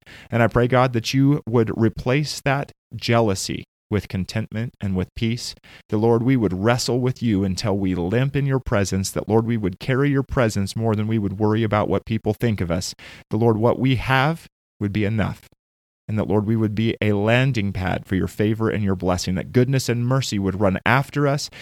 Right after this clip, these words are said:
so that you can use us in effective ways in your kingdom until you come again.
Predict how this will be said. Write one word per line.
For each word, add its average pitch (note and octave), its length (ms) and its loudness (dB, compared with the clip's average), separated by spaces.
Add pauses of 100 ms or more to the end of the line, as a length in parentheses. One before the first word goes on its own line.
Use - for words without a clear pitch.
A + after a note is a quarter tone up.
(120)
so - 140 0
that G#2+ 200 -2
you C3 60 6
can G#2 220 0
use C3 340 4
us C3 240 0
in A2 160 0
effective A2+ 540 -2
ways G2 240 2
in G2+ 80 0
your G2 160 0
kingdom G2 420 -2
until F2 260 -2
you F2+ 140 0
come F2+ 240 -6
again. G2 300 -8